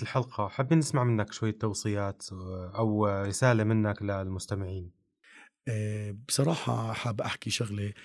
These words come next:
Speaker 2: هي بدي أوجه رسالتين، الرسالة الأولى للأهل، الرسالة الثانية للأشخاص ذوي الإعاقة. بالنسبة للأهل، حبوا ابنكم، بينوا للناس، ما تخبوا،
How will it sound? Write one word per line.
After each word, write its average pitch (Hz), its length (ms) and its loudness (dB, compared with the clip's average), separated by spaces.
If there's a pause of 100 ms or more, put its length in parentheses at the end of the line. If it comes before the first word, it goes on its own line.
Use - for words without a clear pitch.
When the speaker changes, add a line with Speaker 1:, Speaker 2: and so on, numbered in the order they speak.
(200)
Speaker 2:
هي 123 240 4
بدي 113 220 2
أوجه 127 300 6
رسالتين، 110 520 0
الرسالة 113 400 0
الأولى 117 360 0
للأهل، 123 480 0
الرسالة 123 440 0
الثانية 127 400 -4
للأشخاص 107 720 -2
ذوي 107 180 -4
الإعاقة. 107 520 -6 (640)
بالنسبة 175 340 6
للأهل، 131 600 4 (280)
حبوا 131 360 6
ابنكم، 120 460 -4 (760)
بينوا 127 320 10
للناس، 107 640 0 (840)
ما 131 140 8
تخبوا، 120 480 2